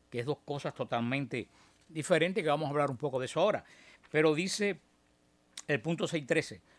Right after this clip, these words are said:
"La muerte de Cristo es a la vez sacrificio pascual que lleva a cabo la redención definitiva de los hombres, por medio del Cordero que quita el pecado del mundo,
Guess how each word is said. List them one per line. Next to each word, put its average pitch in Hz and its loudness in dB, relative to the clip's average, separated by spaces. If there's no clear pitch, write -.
"La 120 -8
muerte 165 2
de 180 4
Cristo 190 0
es 156 6
a 170 6
la 160 6
vez 175 2
sacrificio 131 0
pascual 185 2
que 139 -4
lleva 151 0
a - -18
cabo 170 2
la 143 0
redención 123 -2
definitiva 143 -2
de 143 -4
los 135 -8
hombres, 135 -4
por 135 2
medio 170 4
del 160 0
Cordero 165 2
que 127 -14
quita 180 -6
el 151 0
pecado 165 0
del 170 0
mundo, 123 -2